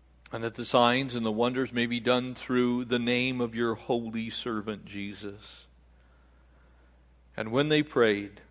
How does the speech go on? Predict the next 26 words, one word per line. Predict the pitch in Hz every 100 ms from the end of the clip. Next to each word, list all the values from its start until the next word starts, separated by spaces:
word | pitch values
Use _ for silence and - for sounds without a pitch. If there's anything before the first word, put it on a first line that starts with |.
| _ _ _ _ _ _ _ _ _
the | -
place | - 135 131 127 -
where | 120
they | 110 113
were | 104 104
assembled | 104 - - 123 113 104 -
together | 107 101 110 107
was | 101 95
shaken, | - - 117 113 - 92 92 _ _ _ _ _ _ _ _ _ _ _ _
and | 110
they | 104
were | 104
filled | 101 - 131 131
with | 123 123
the | 110
Holy | 123 110
Spirit, | 107 - - 123 127 131 - - _ _ _ _ _ _ _
and | 107 104
they | 95
spoke | - - - 135 143 -
the | 113
word | 104 107 104
of | 95 -
God | 113 113 117 113 113 - _ _ _ _ _ _ _ -
with | 101 95
boldness. | 104 101 98 98 101 95 - -